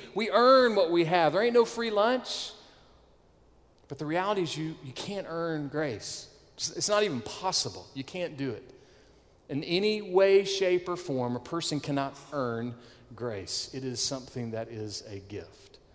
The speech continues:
Now, here's why that matters. Paul's writing here, and he's saying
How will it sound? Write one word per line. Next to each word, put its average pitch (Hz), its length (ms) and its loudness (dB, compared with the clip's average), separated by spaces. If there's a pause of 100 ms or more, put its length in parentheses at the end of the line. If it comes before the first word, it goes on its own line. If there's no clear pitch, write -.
(720)
Now, 110 60 -10
here's 175 320 -4
why 147 240 0
that 131 160 -2
matters. 104 520 -8 (320)
Paul's 180 300 -2
writing 151 380 0
here, 104 220 -8
and 110 100 -8
he's 113 100 -6
saying 143 640 -2